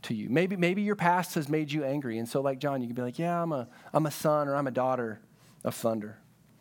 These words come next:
Or maybe you would say, "Uh, my story is that I'm a child of addiction. I'm a child of fill in the blank."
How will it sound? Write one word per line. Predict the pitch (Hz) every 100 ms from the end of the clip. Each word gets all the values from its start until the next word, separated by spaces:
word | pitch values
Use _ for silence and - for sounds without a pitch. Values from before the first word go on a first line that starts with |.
| - - - - - _ _ _ -
Or | -
maybe | 143 147
you | 139
would | 135
say, | 131 131
"Uh, | 135 131 127 120 - - - -
my | 147 147
story | - 151 143
is | 127
that |
I'm | 131
a | 123
child | - 139 139
of | 120
addiction. | 101 107 - - - - _ - _ _ _ _ _ _ _ _ _ - - _ _ - -
I'm | 131 135
a |
child | - 156 143 143 139 127 - - - - - - _ _ -
of | 123 120 120 117 110 - - _ _ - _ _ _ _ _ _ _ _ -
fill | 143 135
in | 123
the |
blank." | 104 - -